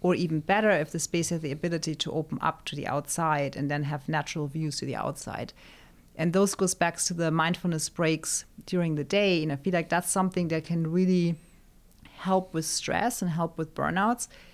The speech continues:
if those spaces are provided, especially in your work environment. That's where you're ex-, exposed to most of the stress. You spend a lot of time,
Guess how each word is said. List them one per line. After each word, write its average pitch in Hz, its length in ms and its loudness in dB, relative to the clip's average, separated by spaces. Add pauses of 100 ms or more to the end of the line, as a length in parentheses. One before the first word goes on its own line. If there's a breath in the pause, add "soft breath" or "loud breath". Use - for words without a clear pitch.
(180 loud breath)
if 170 180 -4
those 196 220 4
spaces 180 340 2
are 156 140 2
provided, 156 500 2
especially 185 520 0
in 165 100 0
your 156 80 0
work 143 220 0
environment. 135 420 0
That's 156 240 -2
where 175 100 2
you're 151 100 0
ex-, - 340 -8
exposed 180 500 0
to 170 100 -2
most 165 280 0
of 175 100 -2
the 143 120 -4
stress. - 600 -2
You 156 60 -10
spend 160 260 -2
a 156 40 0
lot 160 200 2
of 175 140 -4
time, 151 520 2